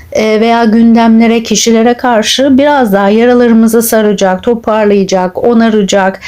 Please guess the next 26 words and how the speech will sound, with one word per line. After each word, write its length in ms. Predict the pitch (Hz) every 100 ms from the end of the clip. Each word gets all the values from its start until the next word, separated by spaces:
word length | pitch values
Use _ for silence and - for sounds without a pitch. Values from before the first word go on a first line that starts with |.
| - - -
şifalandıran 1000 | - 254 254 285 277 277 269 254 254 254
veya 300 | 240 240 240 -
ilahi 500 | 220 220 220 220 320
adaletin 800 | 269 233 233 220 226 226 240 226
daha 240 | 196 294
çok 240 | 294 262 -
olacağı, 500 | 220 220 208 196 196
yaşanacağı 880 | 202 202 233 220 202 202 208 359 370 - - - 269
etkileri 580 | 269 - 285 269 277
yaşayacağız 720 | 285 196 - 202 185 185 185 185
demektir 380 | 185 185 -
hafta 320 | 180 190 - 190
sonu. 360 | 190 240 381 - - 320
Demek 320 | 269 185 -
ki 220 | 359 381 - -
güzel 260 | 254 220 214
etkilerde, 800 | 196 - 202 190 190 247 330 359 - -
yoğun 460 | 208 202 262 269 233
mücadeleci, 1000 | 196 185 196 180 180 180 180 180 220 196
yoğun, 460 | 214 220 208 196 190
güçlü, 440 | 214 - 190 196
lider 560 | 185 196 180 208 214 196
duygularda, 800 | 190 185 185 180 175 185 220 220 - - - -
e, 320 | 202 196 202
toparlayıcı 680 | 233 220 220 202 202 208 214
etkilerde, 880 | 240 196 - 196 180 180 202 226